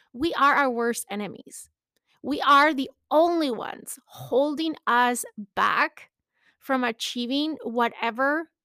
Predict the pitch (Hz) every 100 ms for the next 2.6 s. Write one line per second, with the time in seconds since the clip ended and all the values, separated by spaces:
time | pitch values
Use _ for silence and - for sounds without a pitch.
0 | - 226 381 262 247 240 226 240 254 233
1 | 208 - - - 185 240 - - 226 -
2 | - - - - -